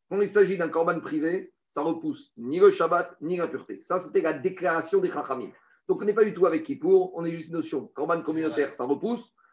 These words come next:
Korban privé, ça repousse pas. Par rapport à cette remarque, Rabbi Meir, il te dit, c'est pas comme ça que ça fonctionne. Aro Amaro, Rabbi Meir, Korban Yachid, Kalaou.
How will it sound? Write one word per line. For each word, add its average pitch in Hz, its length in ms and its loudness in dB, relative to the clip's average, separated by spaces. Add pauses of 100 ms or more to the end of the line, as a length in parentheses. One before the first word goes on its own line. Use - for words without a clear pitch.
(140)
Korban 175 300 0
privé, 185 240 2
ça 180 80 0
repousse 143 260 -4
pas. - 220 -12 (280)
Par 139 100 -2
rapport 156 300 0
à 185 60 4
cette 180 220 -4
remarque, 147 500 -4 (360)
Rabbi 139 240 -2
Meir, 151 180 -2
il 147 100 2
te 143 60 -6
dit, 147 120 -6
c'est - 160 -10
pas 131 80 -4
comme 123 180 -6
ça 123 140 -6
que - 80 -16
ça 110 100 -12
fonctionne. 104 320 -14 (480)
Aro 127 380 4
Amaro, 135 440 2
Rabbi 135 280 -2
Meir, 131 420 -2 (300)
Korban 190 480 4
Yachid, 139 680 -2
Kalaou. 151 600 2